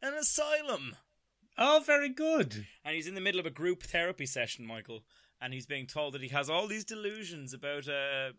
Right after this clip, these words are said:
Speaker 1: another planet, and, you know, and he's an alien, and he has super strength, and obviously in, in this world, in, in Asylum world, he doesn't have any powers, Michael.
Speaker 2: Obviously, yeah, like Buffy.
Speaker 1: Yeah, like, like, like the Buffster. And what happens is,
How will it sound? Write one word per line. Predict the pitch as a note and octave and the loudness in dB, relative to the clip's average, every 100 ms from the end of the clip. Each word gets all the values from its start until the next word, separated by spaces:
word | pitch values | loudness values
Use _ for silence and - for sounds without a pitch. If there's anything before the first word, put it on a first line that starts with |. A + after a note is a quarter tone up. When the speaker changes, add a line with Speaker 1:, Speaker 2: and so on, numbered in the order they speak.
| - | -6
Speaker 1:
another | C3 B2+ D#3 F#3+ | -4 -2 -6 -8
planet, | - D#3+ E3 C3 - | -4 -2 -2 -4 -6
and, | B2+ A#2 A2+ A2 _ _ _ - | -6 -6 -8 -14 _ _ _ -14
you | C#3 | -8
know, | C3 B2 A2+ - | -6 -6 -6 2
and | B2 B2 | 2 2
he's | C3+ C#3 | -2 -4
an | C#3+ | 2
alien, | D3 F#3+ G3 D#3+ C3 | 8 8 6 2 -2
and | B2+ | -2
he | |
has | B2 D#3 | -2 0
super | - F3 E3+ | 0 -2 -4
strength, | C#3 - D3+ C#3+ C3+ | -8 -2 -2 -2 -6
and | B2 | -8
obviously | A#2+ D3+ - C#3 | -6 -4 0 2
in, | B2+ B2 | 0 -4
in | C3+ B2 | -8 -2
this | D#3 - | -2 0
world, | C3+ A#2+ A#2 | -2 -4 -4
in, | A#2+ | -10
in | B2 A#2+ | -8 -6
Asylum | A#2 D#3 E3+ D3+ | -4 0 0 0
world, | B2+ B2 - - - - | -2 -4 -6 -14 -20 -10
he | |
doesn't | D3+ C#3 | -8 -4
have | B2 C#3 | 2 2
any | B2+ A#2 | 0 -4
powers, | A#2 A2 G2 | -4 -4 -6
Michael. | G#2+ G#2 G2 G2 _ _ _ _ _ _ _ _ _ D#3+ | -10 -10 -12 -18 _ _ _ _ _ _ _ _ _ -4
Speaker 2:
Obviously, | C#3+ B2 G#2 | -2 -4 -8
yeah, | A2+ A#2 | -8 -4
like | B2 B2+ | -4 -2
Buffy. | C#3 - - | -4 -6 -10
Speaker 1:
Yeah, | D3+ D3 | -6 -4
like, | D3 D3+ - | -2 -2 -2
like, | D3+ D#3 D3 | -2 0 0
like | C#3+ C#3 | -4 -4
the | C#3 | -2
Buffster. | C3 C3 - A2 - _ _ | -2 0 -2 -6 -10 _ _
And | C#3 C#3 C#3 C#3 C3 | 2 4 4 2 -2
what | - E3+ | 2 6
happens | F3+ F3+ D#3 | 6 6 4
is, | E3+ D3 | 2 2